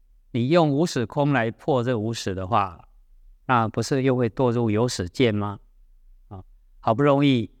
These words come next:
用无始来破，破彻，呃，有始的执着，你现在又把这个无始破除掉，那不是会落入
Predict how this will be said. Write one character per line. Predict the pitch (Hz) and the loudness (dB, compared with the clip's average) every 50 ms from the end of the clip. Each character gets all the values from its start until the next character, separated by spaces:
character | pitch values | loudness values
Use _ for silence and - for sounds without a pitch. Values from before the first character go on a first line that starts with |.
| _ _ _ _ _ | _ _ _ _ _
用 | - 156 139 | 0 2 2
无 | 120 113 127 127 | 2 2 0 0
始 | - 123 107 | 0 0 0
来 | 104 104 107 | 0 0 0
破， | 95 - 151 131 113 - - _ | 0 0 0 0 0 -2 -6 _
破 | _ - - 131 120 | _ -2 0 0 0
彻， | 110 - - - 131 120 110 98 - - - - - - | 0 -2 -2 -2 0 0 0 -2 -6 -12 -20 -20 -12 -6
呃， | - 113 107 107 101 101 107 - - - - - - - | -4 -2 -2 -2 -4 -6 -10 -14 -20 -20 -20 -20 -18 -10
有 | 131 113 113 107 120 | -4 0 2 2 2
始 | 120 - - 107 95 | 0 0 -2 -4 -2
的 | 98 101 98 92 87 - - _ _ - | -2 -4 -4 -6 -8 -14 -20 _ _ -8
执 | - 113 110 | -4 -4 -4
着， | 110 - - 104 90 92 - - _ _ _ _ | -4 -2 -4 -4 -4 -6 -8 -14 _ _ _ _
你 | - 120 117 | -6 -4 -4
现 | 107 - 170 | -2 0 0
在 | 165 160 | 0 2
又 | 165 165 156 147 143 135 | 2 2 2 2 0 -2
把 | 123 - 123 113 | 0 0 0 0
这 | 117 127 | 2 0
个 | 147 143 131 | 0 0 0
无 | 131 135 | -2 -2
始 | 127 - 107 | -2 -2 -4
破 | 95 - - 127 | -2 0 -2 -2
除 | 113 - 113 107 | 0 -2 -4 -2
掉， | 104 127 120 107 - - _ _ - _ - - - - _ - - - - _ _ _ _ | 0 0 0 0 -2 -6 _ _ -20 _ -20 -20 -20 -20 _ -20 -20 -20 -20 _ _ _ _
那 | - 131 127 123 113 110 127 - - _ - - - | -2 0 0 0 -2 -4 -10 -14 -18 _ -20 -18 -10
不 | - 127 | -8 -6
是 | 113 - 139 123 | -2 0 0 0
会 | 113 131 123 | 2 2 2
落 | 120 131 123 | 2 2 2
入 | 117 117 123 113 113 107 | 2 2 0 0 0 -2